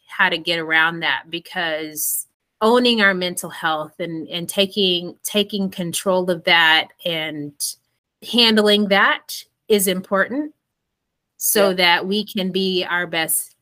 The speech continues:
Speaker 1: selves. <laughs> That's my
Speaker 2: Yeah.
Speaker 1: story.
Speaker 2: Yeah, it, it, it, it's a lot to be said about mental health, and this is something that they're pushing forward more now. I know we have a guest today, and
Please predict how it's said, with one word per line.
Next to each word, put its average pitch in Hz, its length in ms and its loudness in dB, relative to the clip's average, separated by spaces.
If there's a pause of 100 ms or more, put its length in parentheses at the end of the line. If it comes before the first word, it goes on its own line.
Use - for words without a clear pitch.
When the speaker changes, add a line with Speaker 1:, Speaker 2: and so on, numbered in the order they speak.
Speaker 1:
selves. - 580 -8 (160)
<laughs> - 200 -20 (1000)
That's 190 140 0
my 190 140 4
Speaker 2:
Yeah. 202 60 4
Speaker 1:
story. 180 380 2 (360)
Speaker 2:
Yeah, 156 400 2 (100)
it, 156 280 -6
it, - 260 -6
it, - 200 -14
it's - 340 0
a 320 100 4
lot 160 340 6
to 185 100 -8
be 156 160 -6
said 147 360 0
about 127 460 0 (520)
mental 143 360 -4
health, 147 240 0
and 151 140 -2
this 175 200 -2
is 165 160 -4
something 151 460 -2
that 139 180 -2
they're 143 160 0
pushing 151 440 -2
forward 135 600 4 (140)
more 151 280 2
now. 156 580 0 (1000)
I 208 120 6
know 220 140 2
we 226 120 2
have 180 200 4
a 160 60 -4
guest 160 320 -4
today, 143 300 -4
and 143 160 -10